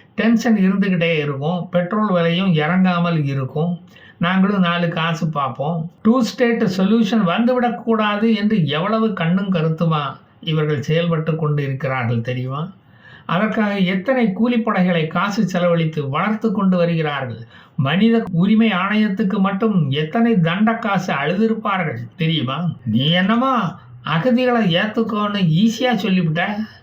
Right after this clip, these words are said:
நாங்க படுற பாடு எங்களுக்கு தானையா தெரியும். அதற்காக எத்தனை கூலிப்படைகள், எத்தனை ஏவுகணைகள்,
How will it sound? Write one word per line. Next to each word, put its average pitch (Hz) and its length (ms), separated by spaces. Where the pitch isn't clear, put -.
நாங்க 131 440
படுற 220 440
பாடு 208 440
எங்களுக்கு 160 400
தானையா 202 380
தெரியும். 143 680
அதற்காக 226 480
எத்தனை 208 680
கூலிப்படைகள், 190 920
எத்தனை 170 680
ஏவுகணைகள், 165 680